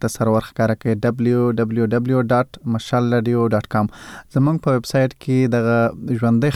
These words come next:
خپرونه هم همداسې به تاسو اوریدلی شئ. د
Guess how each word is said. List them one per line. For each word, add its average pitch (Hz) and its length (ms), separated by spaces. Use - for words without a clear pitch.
خپرونه 113 480
هم 123 120
همداسې 110 440
به 104 160
تاسو 107 280
اوریدلی 123 460
شئ. 139 140
د 113 100